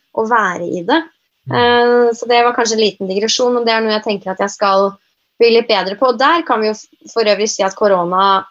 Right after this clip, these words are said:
Speaker 1: kanskje har gjort oss godt, at vi har fått muligheten til å roe ned litt. Nå vet jeg ikke om alle har tatt den muligheten, men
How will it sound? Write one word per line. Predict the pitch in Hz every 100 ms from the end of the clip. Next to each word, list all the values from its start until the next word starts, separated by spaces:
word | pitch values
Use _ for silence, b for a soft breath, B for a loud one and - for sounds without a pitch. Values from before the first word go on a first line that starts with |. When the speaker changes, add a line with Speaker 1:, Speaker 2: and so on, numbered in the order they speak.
| _ -
Speaker 1:
kanskje | 233 190 - 202
har | 202
gjort | 185 -
oss | 208 -
godt, | 262 262
at | 220 220
vi |
har | 208
fått | - 214 - -
muligheten | 240 214 185 170 175 196 - 202
til | - 185 180
å | 190 196 B B B -
roe | 247 240 190
ned | 190 190
litt. | 247 285
Nå | 240
vet | 220
jeg | 214
ikke | 233
om | 233
alle | 202 190
har | -
tatt | 180 -
den | 220 226
muligheten, | 226 226 220 294 269
men | 240 233 233